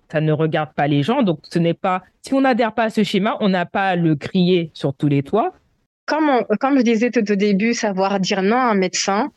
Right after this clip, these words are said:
Speaker 2: il faut savoir dire, euh, excuse-moi du terme, hein, mais, euh, à sa propre famille ou aux amis, « Allez vous faire foutre. » Je suis désolée de le dire ça comme ça,
Speaker 1: <laughs>
Speaker 2: mais en fait, c'est, c'est exactement ce que, ce que, c'est exactement ce qu'on doit leur dire à ces gens-là.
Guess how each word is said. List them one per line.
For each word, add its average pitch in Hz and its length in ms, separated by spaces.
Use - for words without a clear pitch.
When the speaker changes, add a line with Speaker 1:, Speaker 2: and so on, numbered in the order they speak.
Speaker 2:
il 208 100
faut 254 160
savoir 214 540
dire, 202 300
euh, 175 320
excuse-moi 208 480
du 190 160
terme, 226 320
hein, 175 200
mais, 185 340
euh, 165 520
à 185 120
sa 180 160
propre 196 300
famille 208 320
ou 214 60
aux 170 220
amis, « 180 260
Allez 185 160
vous 170 120
faire 165 240
foutre. » - 420
Je - 80
suis 202 80
désolée 226 420
de 208 100
le 185 60
dire 185 160
ça 180 160
comme 185 200
ça, 240 160
Speaker 1:
<laughs> 254 40
Speaker 2:
mais 220 60
en 175 100
fait, 226 140
c'est, 180 80
c'est - 140
exactement 269 640
ce 285 100
que, 220 220
ce - 160
que, 208 140
c'est - 160
exactement 240 560
ce 269 60
qu'on 226 100
doit 196 160
leur 185 180
dire 226 200
à 196 60
ces 190 180
gens-là. 170 320